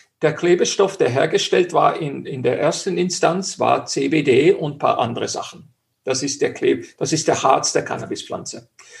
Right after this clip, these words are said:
So, jetzt gehe ich in das Feld raus und reiße alle Männchen raus und habe nur noch Weibchen. Und jetzt haben wir keine Pollensäcke mehr und keine Pollen. Und somit, ähm,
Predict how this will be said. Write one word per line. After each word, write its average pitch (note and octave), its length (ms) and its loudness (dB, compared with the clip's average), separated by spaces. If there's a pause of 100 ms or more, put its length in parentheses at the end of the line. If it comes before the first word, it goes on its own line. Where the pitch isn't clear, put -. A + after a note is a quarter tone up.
(160)
So, - 400 2
jetzt D#3 240 0
gehe A3 180 4
ich - 300 0
in G#3+ 160 0
das D3 180 0
Feld A#3 260 2
raus A#3 560 2 (320)
und F3 240 0
reiße F#3+ 680 4
alle F3 200 4
Männchen D3 380 -4
raus - 560 -10 (460)
und D3 160 -6
habe D#3+ 180 0
nur G3+ 100 2
noch G#3+ 200 0
Weibchen. C#3+ 520 -2 (720)
Und E3 200 0
jetzt E3+ 180 2
haben A3 140 4
wir F#3+ 100 4
keine F#3+ 260 -2
Pollensäcke F#3+ 600 0
mehr D#3+ 200 2
und G3 100 0
keine D#3 240 0
Pollen. - 440 -6 (160)
Und C#3 180 -12
somit, F3+ 560 2
ähm, D3+ 540 0